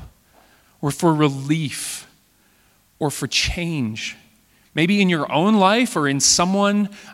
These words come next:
else's life that you love, and nothing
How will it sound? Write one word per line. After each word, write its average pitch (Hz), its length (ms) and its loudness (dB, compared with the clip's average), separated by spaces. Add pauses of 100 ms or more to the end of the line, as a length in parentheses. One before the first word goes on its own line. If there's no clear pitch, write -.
else's 170 400 0
life 165 320 -2
that 151 120 -6
you 151 200 -4
love, 135 680 -6 (680)
and 127 340 -2
nothing 135 600 -6